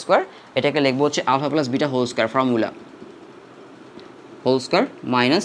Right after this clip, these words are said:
two alpha beta, value বসাবো। alpha plus বিটার value হচ্ছে আমাদের minus কিউ by পি, তাহলে এখানে বসাবো হচ্ছে আমি minus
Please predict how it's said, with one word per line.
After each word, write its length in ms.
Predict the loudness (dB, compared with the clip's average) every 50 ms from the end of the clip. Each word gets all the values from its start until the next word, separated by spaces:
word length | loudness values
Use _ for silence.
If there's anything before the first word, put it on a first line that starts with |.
| 0 0
two 120 | 2 4 6 6 4
alpha 240 | 4 2 2 2 2 2 0 -4 -12 -20 -20 -20 -20 -20 -20 -20 -20 -20 -20 -20 -20 -20 -20 -20 -20 -20 -20 -20 -20 -20 -16 -8 -4 -2
beta, 200 | -2 0 -2 -4 -6 -4 0
value 180 | 2 2 4 4 2 2
বসাবো। 260 | 0 0 0 0 -2 -2 -6 -12 -20 -20 -20 -20 -2 4
alpha 320 | 6 8 8 6 6 2 0
plus 220 | 2 4 4 4 4 2 -2
বিটার 200 | 0 2 2 4
value 220 | 4 4 4 4 2
হচ্ছে 200 | 0 0 2 2 2
আমাদের 280 | 2 4 4 4 2 2 0 -8 -4 0 2
minus 400 | 4 4 4 2 0 0 -2 -4 -2
কিউ 140 | 0 0 2 4 4
by 120 | 4 4 2 0 -6 -16 -20 -20 -20 -20 -20 -20 -10 -4
পি, 100 | -4 -4 -4 -4 -6 -4
তাহলে 140 | -2 -2 0
এখানে 180 | 0 0 0 0 0
বসাবো 240 | 0 0 0 0 0
হচ্ছে 180 | -2 -2 -2 0 0 2
আমি 140 | 2 2 0 -2 -6 -18 -20 -20 -20 -20 -20 -20 -14 -6 -2
minus 540 | 0 2 4 4 4 4 4 2 2 0